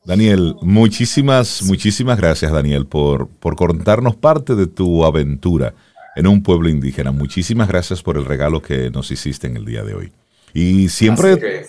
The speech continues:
Speaker 2: que
Speaker 1: tú nos despides con música. ¿Con qué nos vamos hoy?
Speaker 2: Y quiero conectar con una música de Colombia, de también una hermanita menor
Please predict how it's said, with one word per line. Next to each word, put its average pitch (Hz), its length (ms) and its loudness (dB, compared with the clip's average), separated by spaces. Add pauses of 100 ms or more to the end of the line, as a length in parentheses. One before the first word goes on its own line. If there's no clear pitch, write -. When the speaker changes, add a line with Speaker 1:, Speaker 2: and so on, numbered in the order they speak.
(120)
Speaker 2:
que 143 60 -14
Speaker 1:
tú 135 140 4
nos 165 180 2
despides 117 400 0
con 120 180 -2
música. 80 440 -2
¿Con 78 160 -4
qué - 100 -2
nos 107 160 -2
vamos 71 300 -4
hoy? 50 160 -8 (720)
Speaker 2:
Y 113 400 -2
quiero 139 880 0
conectar 110 360 -10
con 123 140 -8
una 131 120 -10
música 143 360 -8
de 127 100 0
Colombia, 107 600 -8 (280)
de 98 500 -8
también 113 520 -6
una 135 380 -6
hermanita 117 640 -6
menor 104 400 -14